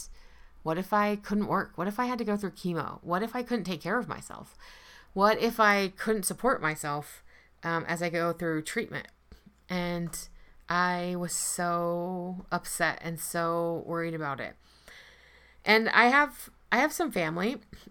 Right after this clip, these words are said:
um, that would want to, but wouldn't always be a great situation for me to live with them or be with them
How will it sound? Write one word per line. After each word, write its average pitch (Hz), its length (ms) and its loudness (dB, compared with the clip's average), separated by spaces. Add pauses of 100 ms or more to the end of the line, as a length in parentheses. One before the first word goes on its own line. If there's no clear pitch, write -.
um, 180 500 0 (640)
that 185 340 4
would 180 220 0
want 180 280 8
to, 185 320 2 (600)
but 180 320 6 (240)
wouldn't 202 320 4
always 180 320 6
be 185 200 -2
a 165 60 0
great 160 500 -2
situation 202 560 -4
for 349 160 -4
me 349 240 -4
to 320 260 -4
live 311 240 -2
with 320 160 -4
them 330 300 -2
or 208 180 0
be 202 220 -8
with 247 180 -8
them 247 300 -4